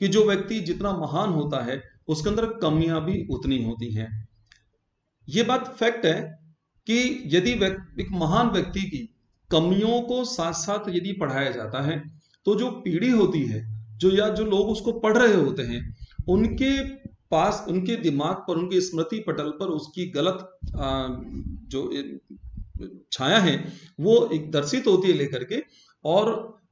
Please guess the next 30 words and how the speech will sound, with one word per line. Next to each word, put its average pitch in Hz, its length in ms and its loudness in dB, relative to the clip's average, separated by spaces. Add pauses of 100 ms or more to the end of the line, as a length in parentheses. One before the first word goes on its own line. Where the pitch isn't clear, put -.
बड़ी 190 180 4
एक 254 260 0
समस्या 180 480 0
हमारे 208 140 -2
सामने 180 360 -2
आ 143 120 2
जाती 160 280 2
है, 156 60 -2
उस, 160 320 -6
आ, 131 160 -4
पाठक 147 400 -2
के 190 100 0
सामने 160 300 0
आ 123 140 -2
जाती 160 300 0
है 135 140 -2 (300)
कि 185 60 6
वो 196 120 6
उसके 196 200 0
कौन 156 380 0
से 185 160 0
character 143 360 -6
को 139 240 -4
माने, 117 240 -8 (400)
एक 127 400 -2
महान 139 400 0
character 185 300 -2
को 202 180 2
माने 202 300 2 (260)
या, 170 460 2